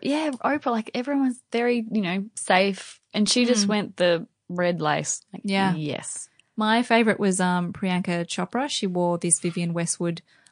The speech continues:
Speaker 2: lavender suit kind of thing, and she had this structural
Speaker 1: Yes.
Speaker 2: kind of hat, and she just strutted in. Like, she looked pretty boss. And she later changed into this sparkly Dior thing. It was so
Speaker 1: Oh.
Speaker 2: incredible.
Speaker 1: Oh,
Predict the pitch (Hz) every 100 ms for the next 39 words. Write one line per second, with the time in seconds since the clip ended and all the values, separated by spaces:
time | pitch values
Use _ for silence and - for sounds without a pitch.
0 | - 185 180 185 165 - 220 180 - -
1 | 175 165 185 175 170 160 180 - - 180
2 | 160 160 175 170 180 - - 185 175 -
3 | - - 208 - 269 208 - - 156 143
4 | 135 151 151 - - - 190 - 247 -
5 | 208 190 175 165 160 - - _ _ _
6 | _ 180 - - - - - - - 214
7 | - 220 190 190 196 190 - 196 185 170
8 | - - 190 190 175 - - - 180 -
9 | 196 185 202 160 160 190 220 - 294 320
10 | 196 269 480 480 202 147 180 160 180 -
11 | -